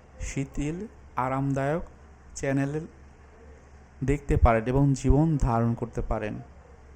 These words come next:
এভাবে আপনি প্র্যাকটিস করেন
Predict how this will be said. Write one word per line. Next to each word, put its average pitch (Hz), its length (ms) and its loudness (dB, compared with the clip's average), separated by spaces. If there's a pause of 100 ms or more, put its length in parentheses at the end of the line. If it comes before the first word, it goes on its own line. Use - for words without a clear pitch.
(480)
এভাবে 120 460 -4 (1700)
আপনি 127 300 -10
প্র্যাকটিস 117 500 -10
করেন 127 340 -2